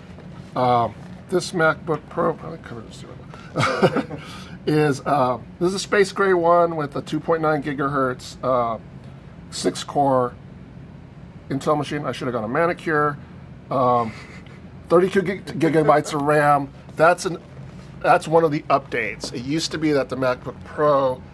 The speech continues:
had a limit, uh, or the fifteen inch MacBook Pro had a limit of sixteen gigabytes. It's now thirty-two gigabytes. They also change, the also big change in that is that they're now using D D R four ram.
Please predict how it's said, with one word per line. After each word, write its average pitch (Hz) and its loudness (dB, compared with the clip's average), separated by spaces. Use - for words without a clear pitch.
had 131 -2
a 127 4
limit, 127 0
uh, 117 -2
or 131 2
the - -4
fifteen 156 -4
inch - -6
MacBook 127 -6
Pro 123 -2
had 123 -6
a 120 -2
limit 123 -2
of 110 -6
sixteen - -8
gigabytes. 147 -4
It's - -12
now 135 -2
thirty-two 143 -4
gigabytes. 120 -4
They 135 -2
also 135 0
change, 131 -6
the 160 -2
also 147 2
big 120 -6
change 117 -8
in 127 -10
that 113 -4
is 110 -12
that 110 -2
they're 120 -8
now 127 2
using 127 -4
D 117 -10
D 117 -6
R 107 -4
four 170 4
ram. 143 0